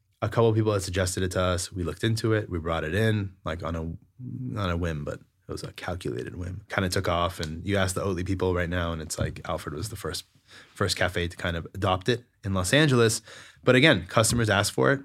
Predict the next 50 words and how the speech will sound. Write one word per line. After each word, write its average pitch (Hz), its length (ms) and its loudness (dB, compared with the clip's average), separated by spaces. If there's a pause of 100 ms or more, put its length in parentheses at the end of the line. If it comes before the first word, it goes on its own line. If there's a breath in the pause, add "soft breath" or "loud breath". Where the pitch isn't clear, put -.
We 101 60 -4
brought 98 220 4
it 90 80 4
in. 82 220 -2
A 117 80 2
lot 113 180 6
of 113 60 6
these 107 140 4
other 104 340 2
third 98 260 0
wave 95 140 -2
coffee 92 240 0
shops 92 300 0
that - 80 -8
start 95 240 0
at 92 80 -2
the - 60 -12
same 92 200 -4
time 101 220 2
as 107 80 2
us 107 160 0
are, 95 40 0
like, 90 180 0
very 92 260 2
hesitant 92 480 -2
to 104 60 -2
change. 107 480 -2 (480)
You 90 80 -6
know, 90 200 -2 (180)
it's - 140 -10
like, 80 260 -10
"This - 240 -8
is 87 100 -6
the 87 80 -4
way 90 120 0
we 90 100 0
do 95 140 -2
it. 113 140 -4 (100)
This 90 140 -8
is 92 100 -4
the 90 80 -4
way 90 120 0
you're 85 100 -2
gonna 82 140 -4
enjoy 82 220 -4
coffee," 95 440 -4 (320 loud breath)
which 92 120 0
was 101 100 2
something 98 320 0
that 92 200 0